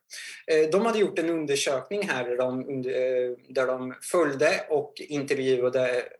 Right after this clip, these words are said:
duktiga atleter både inom löpning, framförallt löpning, cykling, eh, ro,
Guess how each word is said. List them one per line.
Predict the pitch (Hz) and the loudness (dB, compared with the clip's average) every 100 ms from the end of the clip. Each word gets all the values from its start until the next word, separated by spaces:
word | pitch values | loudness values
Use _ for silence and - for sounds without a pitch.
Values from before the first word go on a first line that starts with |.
| - | -20
duktiga | 131 190 190 135 131 | -6 -4 -4 0 0
atleter | 127 135 113 - 151 | 0 -2 -2 0 0
både | 151 143 131 | 2 2 2
inom | 131 127 127 127 127 127 - | 0 -2 -4 -4 -6 -10 -10
löpning, | 123 160 143 120 - - 147 151 | 0 2 4 2 -2 -6 -6 -2
framförallt | 156 151 147 147 | -2 0 -2 0
löpning, | 156 131 127 147 - - - | 0 0 -2 -4 -6 -18 -4
cykling, | - 165 - 139 139 156 - _ _ 139 | 0 0 0 2 2 0 -10 _ _ 0
eh, | 127 123 123 135 | 2 2 2 4
ro, | 156 170 165 | 6 4 2